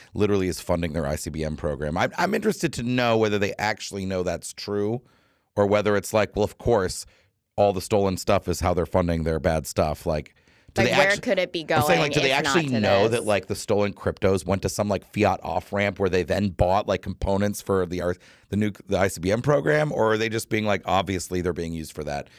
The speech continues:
Speaker 2: Yeah.
Speaker 1: Not saying it would be unlikely to be true. I'm just wondering, like, and we'll probably never, this is probably
Speaker 2: Yeah.
Speaker 1: F B I's internal sources and methods, but, um, interested to actually know, do we actually, actually know that? Or is it just a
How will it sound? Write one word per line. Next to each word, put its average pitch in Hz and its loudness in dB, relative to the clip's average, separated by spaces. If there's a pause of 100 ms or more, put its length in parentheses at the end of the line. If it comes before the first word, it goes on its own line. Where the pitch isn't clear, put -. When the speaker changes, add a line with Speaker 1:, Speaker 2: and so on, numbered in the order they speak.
(200)
Speaker 2:
Yeah. 170 -4
Speaker 1:
Not 147 0
saying 151 0
it 104 -4
would 101 -2
be 98 -2
unlikely 87 -2
to - -10
be 71 -8
true. 101 0
I'm 101 0
just 90 -6
wondering, 95 0
like, 78 -4
and 90 -4
we'll 85 -4
probably 69 -2
never, 65 -8
this - -10
is 76 -10 (320)
probably 85 -4
Speaker 2:
Yeah. 82 0
Speaker 1:
F - -6
B 90 -2
I's 82 0
internal 85 -4
sources 80 -4
and 80 -4
methods, 85 -2
but, 78 -2 (480)
um, 85 -2
interested 123 -2
to - 0
actually 104 -2
know, 104 0
do 101 -2
we 92 -6 (120)
actually, 139 -4
actually 131 -4
know 170 -4
that? 165 -2
Or 98 0 (440)
is 92 -8
it 98 -2
just 95 -4
a 90 0